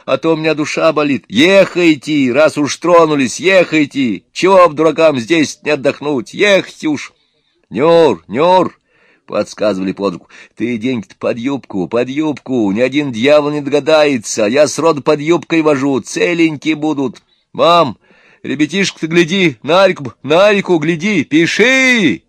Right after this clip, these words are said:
Иван, пиши, всё будет, печки, лавочки!» кричал уже из окна Иван. «Мама, ребятишек ради Христа, поехали!» Автобус сдвинулся. «Поехали наши, не робейте, держитесь,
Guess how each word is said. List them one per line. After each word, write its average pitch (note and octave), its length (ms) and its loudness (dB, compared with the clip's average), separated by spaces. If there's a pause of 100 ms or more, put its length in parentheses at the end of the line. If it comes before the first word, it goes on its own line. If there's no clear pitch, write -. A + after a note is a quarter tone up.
Иван, A3 640 4
пиши, A3+ 760 -4 (320)
всё B3 540 2
будет, G#3 580 -2
печки, G#3 560 2
лавочки!» G3 840 0
кричал C3 560 -4
уже A#2 140 -6
из E2 80 -10
окна F#2 380 -4
Иван. E2+ 320 -4 (180)
«Мама, A3+ 580 4 (220)
ребятишек A#3 880 0
ради A3 340 0
Христа, F#3 640 -2
поехали!» E2+ 1400 -6 (260)
Автобус E2+ 520 -6
сдвинулся. A2 920 -12 (100)
«Поехали F3+ 960 0
наши, D3+ 680 -4 (100)
не E2 140 -10
робейте, A#2 840 -2
держитесь, F2 1000 -10